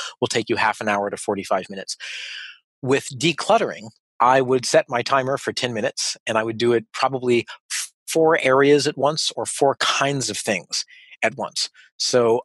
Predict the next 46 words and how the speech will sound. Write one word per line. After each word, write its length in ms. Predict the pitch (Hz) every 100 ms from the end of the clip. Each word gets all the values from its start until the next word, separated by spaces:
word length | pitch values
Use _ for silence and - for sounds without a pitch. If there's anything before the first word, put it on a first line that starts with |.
| -
I 100 | 127
would 160 | 123 -
say, 140 | 170
"Okay, 280 | 254 - 117 - _ _ _ _ -
I'm 180 | 143 156
going 160 | 151
to 120 | -
gather 320 | 117 143 143 131
up 120 | - -
all 160 | 139 160
of 80 | 139
the 80 |
loose 300 | 113 131 135
books," 340 | 120 110 - -
because 240 | - -
I 120 | 113 113
have 160 | 110
loose 160 | 107 104
books 200 | - -
everywhere 260 | 98 87 78
'cause 100 | -
I 40 | 98
read 160 | 92 87
tons 220 | 98 -
and 80 | 90
tons 180 | 92 165
of 60 | -
books. 200 | - - - - - _
"And 80 | 135
I'm 80 | 139
gonna 100 | 127
do 80 | 127
that 140 | 123
for 100 | -
ten 180 | - 143
minutes." 240 | 120 - -
So 120 | 110
ten 240 | - 160 165
minutes 240 | 160 -
is 80 | 107
just 260 | - 139 -
gonna 120 | 139
be 300 | 120 117 110 - _ -
consolidate 800 | 117 107 - 139 143 139 131 -
book 240 | 110 127 -
world. 380 | 107 85 57